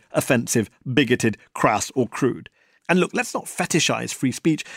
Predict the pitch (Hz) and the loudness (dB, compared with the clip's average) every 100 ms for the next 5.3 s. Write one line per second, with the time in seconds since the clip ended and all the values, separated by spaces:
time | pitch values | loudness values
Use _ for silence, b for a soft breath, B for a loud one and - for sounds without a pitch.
0 | B 143 147 151 139 135 123 156 156 - | B -2 0 0 0 -2 0 0 2 2
1 | - 143 127 - 117 147 - 156 - 131 | 0 0 0 -2 2 2 2 0 2 2
2 | 139 135 - B B 175 180 180 175 170 | 2 -2 -6 B B 4 6 6 6 4
3 | 143 151 127 147 135 143 139 117 110 131 | 4 0 0 2 4 4 2 0 2 0
4 | 139 165 - 120 113 - 185 - - 294 | 0 -2 -4 -6 -6 -4 -4 -2 0 0
5 | - - | -2 -10